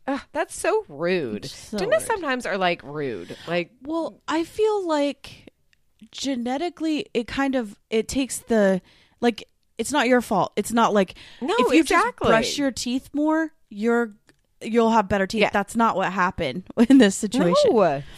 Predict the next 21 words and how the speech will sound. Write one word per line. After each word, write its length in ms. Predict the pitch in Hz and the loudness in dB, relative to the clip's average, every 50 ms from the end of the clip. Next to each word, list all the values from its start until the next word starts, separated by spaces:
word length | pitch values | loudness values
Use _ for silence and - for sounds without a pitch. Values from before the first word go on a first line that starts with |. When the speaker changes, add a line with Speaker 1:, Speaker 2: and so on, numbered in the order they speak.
| - - - | -20 -14 -12
Speaker 1:
No, 160 | 233 240 190 | -6 0 2
Speaker 2:
I 80 | 233 269 | 4 6
was 140 | - 480 415 | 6 6 6
Speaker 1:
it 60 | 349 | 6
Speaker 2:
lucky 140 | 262 277 - 294 | 6 6 6 4
Speaker 1:
just 100 | 285 262 | 2 2
Speaker 2:
'cause 80 | 254 277 208 | 2 0 2
Speaker 1:
is 40 | 202 | 2
Speaker 2:
my 160 | 208 214 208 196 | 0 2 2 0
Speaker 1:
like 200 | - - - - | -2 -6 -8 -4
Speaker 2:
mom's 340 | 202 220 233 269 302 302 | 0 2 4 4 4 2
side 220 | - - 294 269 277 | 2 2 4 4 4
of 60 | 302 | 4
the 80 | 269 262 | 0 0
family, 380 | - 254 233 233 254 269 - - _ _ | -2 -2 -2 -2 -2 -4 -4 -8 _ _
all 220 | - 254 277 302 349 | -4 -2 -2 -2 -2
of 120 | 311 269 | -2 0
them 160 | 269 269 254 | 0 0 0
had 260 | 262 254 277 240 185 - | 0 0 -2 -4 -2 -4
dentures, 560 | 190 202 233 226 - 202 170 175 175 - - | -2 -2 -2 -2 -2 -4 -4 -4 -6 -6 -4
like, 280 | 196 170 - - - | -4 -4 -4 -6 -12